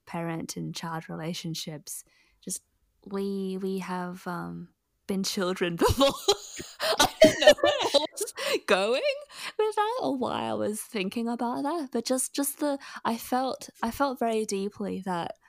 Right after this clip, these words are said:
you know, we have had, we have lived lives. I, that does, that does not make sense. You know? Do you know what I mean? <laughs>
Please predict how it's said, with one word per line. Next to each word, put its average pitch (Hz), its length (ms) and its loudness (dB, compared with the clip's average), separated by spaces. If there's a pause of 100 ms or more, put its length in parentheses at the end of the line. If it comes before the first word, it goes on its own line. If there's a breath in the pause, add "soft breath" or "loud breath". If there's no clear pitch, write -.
(300 soft breath)
you 233 100 2
know, 190 440 -2 (460)
we 208 140 0
have 208 160 -2
had, 202 320 -2
we 202 80 2
have 208 180 -2
lived 190 380 -4
lives. 160 720 -4 (480 soft breath)
I, - 140 0
that - 160 -6
does, 208 160 -2
that 170 140 -4
does 156 320 -6
not 113 140 -2
make - 160 -6
sense. - 440 -8 (220)
You 226 80 -2
know? 320 260 0 (140)
Do 269 100 4
you 359 80 6
know 539 60 4
what 622 220 0
I 320 40 -4
mean? 381 200 0
<laughs> - 60 -10